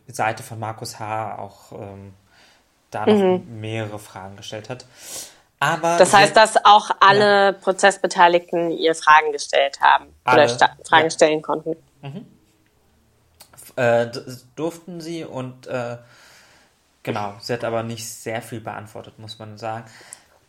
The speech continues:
Speaker 1: Äh,
Speaker 2: Ja.
Speaker 1: was sehr entscheidend und wichtig war, war noch ein Kontakt, den sie mit Dirk Waldschmidt hatte.
Speaker 2: Ah,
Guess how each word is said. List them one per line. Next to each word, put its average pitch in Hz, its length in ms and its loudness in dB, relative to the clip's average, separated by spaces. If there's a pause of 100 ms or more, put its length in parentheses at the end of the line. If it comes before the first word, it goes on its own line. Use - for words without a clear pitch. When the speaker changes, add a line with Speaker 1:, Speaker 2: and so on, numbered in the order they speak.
(100)
Speaker 1:
Äh, 135 160 6
Speaker 2:
Ja. 139 320 2
Speaker 1:
was - 560 -6
sehr 170 760 -4
entscheidend 175 680 -8
und 135 160 -12
wichtig 170 400 -14
war, 143 380 -10 (160)
war 131 460 -6
noch 127 500 -10
ein 123 200 -10
Kontakt, 127 600 -14
den 123 160 -12
sie 123 120 -20
mit - 360 -18
Dirk 117 340 -12
Waldschmidt 113 480 -4
hatte. - 220 -16 (760)
Speaker 2:
Ah, 180 360 0